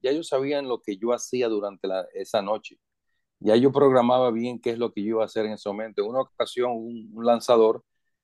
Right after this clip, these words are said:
que le dije, "Tírame esta noche y te quedas en tu casa en las Navidades para que descanses". Y me pregunta el directivo, "Oye, ¿por qué se quedó fulano?". "Porque yo lo usé para esa noche". "Ah, ok, ya tú me lo habías dicho". Entonces había comunicación interna desde arriba hasta abajo,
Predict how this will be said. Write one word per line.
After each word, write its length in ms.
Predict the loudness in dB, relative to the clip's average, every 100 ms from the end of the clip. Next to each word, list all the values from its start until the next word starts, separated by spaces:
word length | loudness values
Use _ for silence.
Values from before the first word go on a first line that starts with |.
| _ -2
que 80 | 2
le 80 |
dije, 260 | 4 4 -2 _ _
"Tírame 320 | 2 4 2 0
esta 180 | 0
noche 400 | 2 0 -2 -10 -10 _ _ _
y 100 | -6 -2
te 160 | 0
quedas 260 | 4 2 2
en 100 | 0
tu 100 | 2
casa 260 | 2 0
en 60 | -2
las 100 | -2
Navidades 440 | 0 2 2 0 -2
para 200 | -8 -6
que 80 | -8
descanses". 480 | -2 -2 -2 -14 _ _ _ _ _ _ _ -14
Y 100 | -6
me 140 | -4
pregunta 380 | 0 0 0 0
el 60 | 2
directivo, 440 | 2 2 2 4
"Oye, 200 | 4 2
¿por 180 | -4 -4
qué 80 | -4
se 140 | -4
quedó 220 | -2 -2 0
fulano?". 400 | -4 -4 -6 -12
"Porque 240 | -12 -8
yo 120 | -6 -2
lo 100 | -2
usé 240 | 0 -2
para 200 | -2 -4
esa 160 | -4 -6
noche". 380 | -6 -10 -18 _ _ _ _ 0
"Ah, 220 | 4 4
ok, 180 | 4 2
ya 180 | 0 -2
tú 80 | -4
me 80 | -2
lo 60 | 0
habías 180 | 0
dicho". 220 | -4 -8 -8
Entonces 320 | -6 -2 2
había 200 | 2 0
comunicación 640 | -2 0 0 -2 -4 -6
interna 480 | -6 -2 -2 -2 -8
desde 240 | -2 -2 -2
arriba 260 | -2 -2
hasta 140 | 0 -2
abajo, 400 | 0 -2 -4